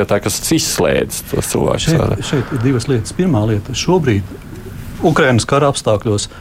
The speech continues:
Speaker 2: mēs apzināmies tos formulējumus, jeb tās, tos lozungus, par kuriem mēs varam teikt, ka, nu, tie nu gan nesaskan kopā ar Latvijas tādu mērķi.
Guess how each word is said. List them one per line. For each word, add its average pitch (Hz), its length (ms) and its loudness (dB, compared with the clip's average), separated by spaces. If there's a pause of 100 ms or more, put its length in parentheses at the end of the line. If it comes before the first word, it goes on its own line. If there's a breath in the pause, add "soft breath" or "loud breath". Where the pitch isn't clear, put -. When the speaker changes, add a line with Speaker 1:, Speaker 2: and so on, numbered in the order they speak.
(160 loud breath)
Speaker 2:
mēs 120 220 2
apzināmies 123 720 2 (120)
tos 135 380 2
formulējumus, 135 680 2
jeb 107 120 -2
tās, 107 300 2 (160)
tos 117 240 2
lozungus, 127 500 2
par 107 160 0
kuriem 135 240 2
mēs 113 220 2
varam 107 160 4
teikt, 127 240 0
ka, 117 80 4
nu, 113 80 4
tie 135 260 2
nu 113 160 2
gan 117 220 4
nesaskan 101 420 -2
kopā 110 320 0
ar 107 60 0
Latvijas 113 480 0 (100)
tādu 101 240 -2
mērķi. 120 480 2